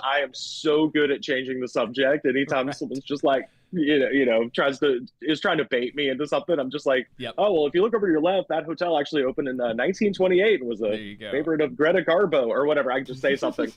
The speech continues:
Speaker 2: <laughs>
Speaker 1: But that's if it's Americans. Anytime I get, 'cause we have a, a lot of Australians, uh, come to
Speaker 2: Mm.
Speaker 1: L A, because if you're refueling a plane from Australia, it's, if you're going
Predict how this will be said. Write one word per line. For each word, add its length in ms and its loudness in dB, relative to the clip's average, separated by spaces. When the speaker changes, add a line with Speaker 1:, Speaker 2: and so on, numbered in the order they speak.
Speaker 2:
<laughs> 200 -20
Speaker 1:
But 280 2
that's 300 0
if 100 -2
it's 140 0
Americans. 960 0
Anytime 480 0
I 100 2
get, 260 0
'cause 120 -8
we 160 0
have 180 -2
a, 220 0
a 60 0
lot 560 0
of 320 0
Australians, 1040 -2
uh, 220 2
come 180 -2
to 60 -2
Speaker 2:
Mm. 60 2
Speaker 1:
L 160 2
A, 160 2
because 560 -4
if 160 0
you're 160 0
refueling 580 2
a 60 -2
plane 560 0
from 120 -2
Australia, 440 2
it's, 160 -2
if 160 -6
you're 100 0
going 160 0